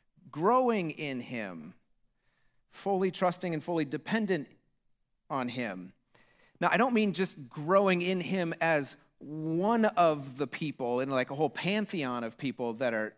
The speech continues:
telling you how to live better, but I mean growing in him as the one. You know, if you're like me, you've got your favorite authority for all these different areas, like we've talked about. My,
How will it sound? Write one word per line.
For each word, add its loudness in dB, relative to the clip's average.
telling 0
you 0
how 0
to -2
live -4
better, -4
but 0
I 2
mean 2
growing 4
in 0
him 0
as 0
the 2
one. -2
You -2
know, 4
if -4
you're 6
like 6
me, 4
you've 0
got 4
your -2
favorite 0
authority 0
for -4
all 0
these -4
different -6
areas, 0
like -8
we've -8
talked 0
about. -2
My, -4